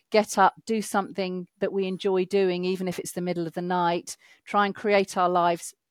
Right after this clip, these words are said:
uh, well enough, communicate about it so that we're able to, um, people are able to sort of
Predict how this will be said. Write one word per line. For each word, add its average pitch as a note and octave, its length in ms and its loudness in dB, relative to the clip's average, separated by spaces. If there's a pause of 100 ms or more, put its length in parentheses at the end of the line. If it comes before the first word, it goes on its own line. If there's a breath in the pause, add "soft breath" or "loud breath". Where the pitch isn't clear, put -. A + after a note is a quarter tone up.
uh, E3+ 280 0
well F#3 260 2
enough, F3+ 280 -6
communicate F#3 640 -6
about D#3+ 420 -4
it D3+ 180 -2 (240 soft breath)
so E3 300 -2
that E3 160 -2
we're E3+ 240 0
able F3 340 0 (160)
to, E3 380 -2 (360 soft breath)
um, F3 200 -2
people F#3+ 320 -2
are F3+ 100 4
able F3+ 300 2
to - 180 -6
sort F3+ 160 -4
of E3 100 -6